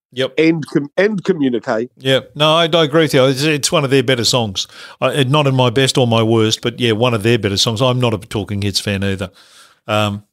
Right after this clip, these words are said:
Speaker 1: but there are a couple of songs I do like. Um, but, yeah, Road to Nowhere is, certainly isn't one of them. Righto, so there's, uh, there's Finey's, uh, uh, three bad ones and four good ones. Righto, Mister Mannix.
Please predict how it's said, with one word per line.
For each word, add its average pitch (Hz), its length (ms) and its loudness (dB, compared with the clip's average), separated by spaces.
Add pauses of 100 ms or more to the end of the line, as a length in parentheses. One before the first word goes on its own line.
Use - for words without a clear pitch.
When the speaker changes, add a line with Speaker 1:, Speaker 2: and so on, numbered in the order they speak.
(160)
Speaker 1:
but 139 200 -2
there 135 160 4
are 127 140 4
a 110 40 -2
couple - 280 -2
of - 60 0
songs 107 240 -2
I 101 80 2
do 101 180 0
like. 98 360 -2 (480)
Um, 104 400 -4
but, 113 200 -10
yeah, 113 240 2
Road 113 300 0
to 104 100 -4
Nowhere 101 340 2
is, 110 260 -4
certainly 101 500 0
isn't 95 220 -6
one 98 120 -2
of 92 80 -2
them. 92 140 -8 (560)
Righto, 214 400 4
so 214 160 0
there's, 190 380 2
uh, 180 100 0
there's 175 260 0
Finey's, 160 560 0
uh, 143 760 2
uh, 131 140 -2 (220)
three 196 360 -2
bad 165 280 2
ones 156 240 0
and 127 120 -4
four 170 400 0
good 135 180 -2
ones. 120 400 -4 (380)
Righto, 185 240 2
Mister 175 240 -2
Mannix. 160 520 -2